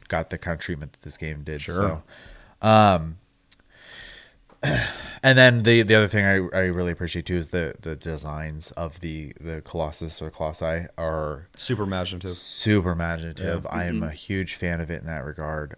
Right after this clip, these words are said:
Speaker 1: Um, I, I like pretty much everything about this game. Start playing it.
Speaker 2: The fantasy's so, like, it almost reminds me of, like, Miyazaki or something. Like, it's, uh,
Speaker 1: It's beautiful, man.
Speaker 2: Yeah.
Speaker 1: I, I like, I,
Speaker 2: Sure.
Speaker 1: I, I love, uh,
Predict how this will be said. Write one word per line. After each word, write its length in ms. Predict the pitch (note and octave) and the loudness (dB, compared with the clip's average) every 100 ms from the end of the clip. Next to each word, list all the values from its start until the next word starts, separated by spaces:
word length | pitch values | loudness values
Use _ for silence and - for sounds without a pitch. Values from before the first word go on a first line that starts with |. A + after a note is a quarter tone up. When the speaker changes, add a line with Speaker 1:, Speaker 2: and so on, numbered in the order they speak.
| - | -10
Speaker 1:
Um, 380 | E2 D2 C2+ - _ _ _ | -10 -10 -12 -18 _ _ _
I, 40 | - - - | -20 -16 -12
I 60 | |
like 360 | F2 G2+ A#2+ - - | -6 -6 -6 -10 -12
pretty 140 | A#2+ | -8
much 120 | A2 | -6
everything 200 | G#2 G#2 | -6 -4
about 240 | F#2 G#2+ A#2 | 0 0 0
this 140 | G#2 | -4
game. 360 | - F2+ E2+ F2 _ _ _ _ _ _ - - - | -4 -4 -4 -8 _ _ _ _ _ _ -8 -8 -8
Start 200 | - F2+ | -8 -6
playing 260 | F2 C#2+ B1 | -6 -8 -10
it. 80 | - - - - - - | -14 -16 -14 -12 -6 -4
Speaker 2:
The 80 | |
fantasy's 420 | - D#3+ G#3 - A#2 | 2 2 2 0 0
so, 180 | B2+ A#2+ | 2 4
like, 200 | G2+ F#2 | 4 2
it 180 | G#2 G#2+ | -2 -2
almost 220 | C3+ C3+ | -2 0
reminds 260 | A#2+ G2 F#2 | 0 0 -2
me 80 | |
of, 80 | F2+ | -2
like, 360 | F2+ F2 E2 - _ _ _ - - - - | -2 -4 -6 -12 _ _ _ -20 -20 -20 -12
Miyazaki 640 | G2 G2+ F2+ F2+ F2+ F#2+ E2+ | -6 -4 -2 -4 -6 -8 -10
or 40 | |
something. 380 | - E2+ - D#2+ | -8 -10 -10 -12
Like, 140 | E2 | -10
it's, 200 | F#2 - | -8 -6
uh, 200 | F#2 F2 E2+ | -4 -4 -4
Speaker 1:
It's 80 | D#2+ | -4
beautiful, 440 | F#2 F#3+ - A#1+ | -6 -6 -6 -8
man. 220 | E2 F#2 | -6 -6
Speaker 2:
Yeah. 220 | A#2 F#2 D#2+ _ _ - _ - | -6 -8 -10 _ _ -20 _ -4
Speaker 1:
I, 180 | G#2 G#2+ | 0 2
I 60 | A2+ | 4
like, 180 | A#2 | 4
I, 100 | G#2 | 4
Speaker 2:
Sure. 220 | G#2+ G2+ F2+ | 2 0 0
Speaker 1:
I, 160 | G#2 G#2+ | -2 0
I 60 | G#2+ | 0
love, 580 | A2+ C#3+ A#2+ G2 - _ | 4 4 2 -8 -18 _
uh, 200 | - G2 | -10 -10